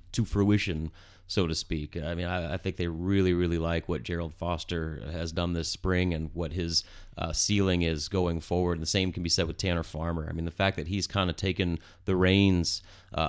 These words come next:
of that guard spot over a senior and Corey Whitaker shows just how far along he's come. And, um, you know, I think really the only question mark right now is, you know, what do they do, you know, at center going forward? You said Utter is, you know, clearly the, the front runner guy right now, but,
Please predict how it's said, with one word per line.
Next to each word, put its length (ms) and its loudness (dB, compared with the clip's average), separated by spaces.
of 60 2
that 200 2
guard 300 2
spot 420 -4
over 220 -4
a 60 -4
senior 400 2
and 100 -4
Corey 260 0
Whitaker 420 -2
shows 460 0
just 200 -6
how 160 -2
far 260 -2
along 340 0
he's 200 -4
come. 380 0
And, 100 -6
um, 280 -10
you 80 -6
know, 100 0
I 80 0
think 260 -4
really 280 -2
the 120 0
only 200 0
question 420 -2
mark 240 -2
right 200 0
now 360 0
is, 200 -4
you 80 -4
know, 100 -4
what 280 -4
do 60 -6
they 140 0
do, 440 0
you 120 -8
know, 180 -2
at 160 -4
center 220 0
going 200 -2
forward? 240 -4
You 100 -6
said 320 -2
Utter 280 0
is, 400 -2
you 80 -4
know, 80 -2
clearly 380 -4
the, 160 -4
the 100 -6
front 240 -4
runner 180 -4
guy 220 -4
right 220 -4
now, 320 -2
but, 280 -2